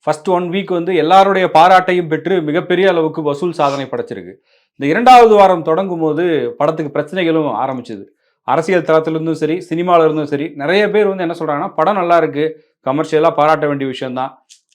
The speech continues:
அஹ், முகுந்த் வரதராஜனுடைய பயோபிக்குங்கிறதும் நல்ல விஷயம்தான், ஆனா அதுல யாரை எதிரிகளாக காமிக்கிறீங்க?" அப்படிங்கிறதுல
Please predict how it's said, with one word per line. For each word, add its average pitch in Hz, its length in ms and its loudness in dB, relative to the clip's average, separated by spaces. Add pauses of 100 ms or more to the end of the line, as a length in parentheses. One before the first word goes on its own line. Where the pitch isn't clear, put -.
அஹ், 139 180 -6
முகுந்த் 180 360 -4
வரதராஜனுடைய 160 640 2
பயோபிக்குங்கிறதும் 160 800 0
நல்ல 165 140 4
விஷயம்தான், 120 600 -4
ஆனா 156 260 -2
அதுல 190 180 0
யாரை 220 680 4
எதிரிகளாக 180 640 2
காமிக்கிறீங்க?" 143 540 -4 (260)
அப்படிங்கிறதுல 143 680 -6